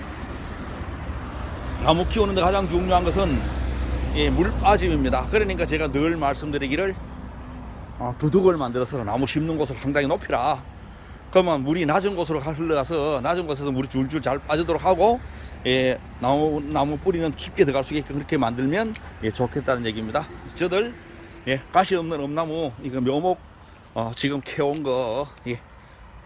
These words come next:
어, 이제 저들이 지금 이제 판매도 하기 시작했습니다. 예, 한번 앞으로 뭐를 심을까 고-, 고민하시는 분들, 제가 말씀드린 엄나무 한번 생각해 보십시오. 엄나무는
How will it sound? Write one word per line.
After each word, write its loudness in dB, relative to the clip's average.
어, -4
이제 -2
저들이 0
지금 -2
이제 -6
판매도 0
하기 -4
시작했습니다. -4
예, 2
한번 6
앞으로 6
뭐를 10
심을까 6
고-, 2
고민하시는 4
분들, 6
제가 8
말씀드린 4
엄나무 4
한번 0
생각해 0
보십시오. -2
엄나무는 2